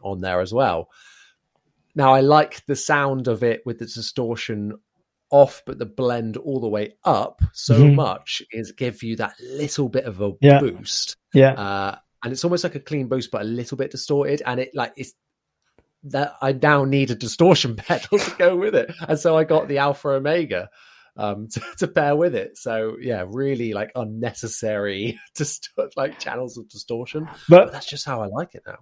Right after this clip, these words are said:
Speaker 2: Yeah, but to be honest, that is how I actually had my pedal board. Uh, that is how I set my pedal board from, I had two tours on twenty twenty that didn't happen because of,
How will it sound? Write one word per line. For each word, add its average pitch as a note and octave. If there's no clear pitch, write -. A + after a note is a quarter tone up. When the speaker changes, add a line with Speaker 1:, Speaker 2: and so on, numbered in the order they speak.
Speaker 2:
Yeah, E3
but F#3
to F3
be G3
honest, G#3+
that A3
is -
how G#3
I F#3
actually F3+
had F3
my E3
pedal F3
board. D3+
Uh, D3
that G#3
is A3+
how F#3+
I F3+
set G3
my E3
pedal F#3+
board F3
from, D#3
I D#3+
had F3
two G3+
tours F#3
on D3+
twenty E3
twenty E3
that C#3
didn't D3+
happen C#3+
because B2
of, C3